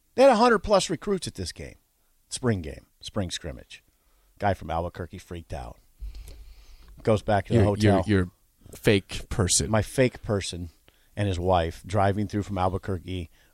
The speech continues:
Speaker 1: went to the game, then drove back to the hotel, and my fake person from Albuquerque, who looks much like Saul in Better Call Saul, sat in the lobby for a while and contemplated what he'd just seen.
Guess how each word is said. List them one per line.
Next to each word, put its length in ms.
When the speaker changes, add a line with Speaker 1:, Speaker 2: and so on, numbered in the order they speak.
Speaker 1:
went 260
to 60
the 100
game, 360
then 140
drove 260
back 220
to 80
the 100
hotel, 520
and 100
my 120
fake 440
person 360
from 400
Albuquerque, 560
who 100
looks 220
much 260
like 200
Saul 360
in 80
Better 200
Call 260
Saul, 500
sat 560
in 160
the 80
lobby 440
for 180
a 60
while 340
and 140
contemplated 960
what 160
he'd 180
just 260
seen. 220